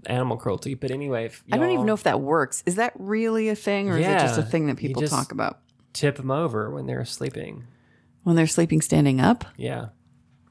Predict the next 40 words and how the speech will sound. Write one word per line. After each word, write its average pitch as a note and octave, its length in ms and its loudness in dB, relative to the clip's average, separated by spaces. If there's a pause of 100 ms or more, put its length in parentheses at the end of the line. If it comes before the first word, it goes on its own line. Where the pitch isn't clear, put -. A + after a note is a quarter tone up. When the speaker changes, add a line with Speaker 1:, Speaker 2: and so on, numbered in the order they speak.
(120)
Speaker 2:
Well, F#3 140 0
that's E3+ 340 0
Speaker 1:
But - 140 2
I've D4 120 0
seen G4 280 -2
cows, C4 400 2
like, E3+ 240 2
lay D#3+ 180 0
down. C#3 340 0
Why B2+ 120 0
wouldn't F#3 160 -4
they F3 100 -4
just C#3 320 -8 (240)
lay C#3+ 160 -4
down C3+ 280 0
to F3 60 -6
go - 120 -10
to - 80 -14
sleep? - 400 -12 (520)
Do D#3+ 120 8
horses F#3+ 680 2 (180)
sleep - 500 0
standing G3+ 300 -6
up G3 100 -8
too? F3 320 -6 (1300)
Why E3 160 4
do B3+ 80 2
they G#3+ 100 -2
Speaker 2:
I C4+ 80 2
Speaker 1:
do F4 120 2
Speaker 2:
think B4 40 4
Speaker 1:
that? - 160 4
Speaker 2:
they F#4+ 120 4
both G3+ 360 0
mostly E3+ 520 2
sleep - 460 -4 (320)
Speaker 1:
Do D#3+ 100 0
zebras? D3 680 2
Speaker 2:
laying D#3 360 0
down. A2+ 500 0